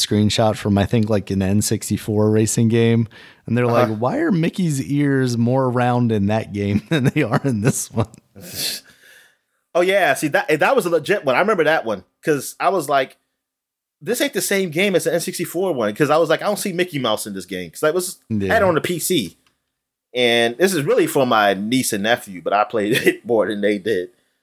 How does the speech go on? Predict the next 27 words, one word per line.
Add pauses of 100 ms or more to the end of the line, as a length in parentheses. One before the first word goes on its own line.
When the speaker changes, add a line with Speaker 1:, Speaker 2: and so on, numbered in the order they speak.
Speaker 2:
<laughs>
And,
Speaker 1:
Yeah,
Mickey
Speaker 2:
but,
yeah,
Speaker 1:
Mouse's (100)
Speaker 2:
it's
Speaker 1:
Speedway
U
S
A. (1400)
Speaker 2:
Yeah,
exactly.
Yeah,
I
was
like,
"This
is,
oh,
this
is
like
the
B
team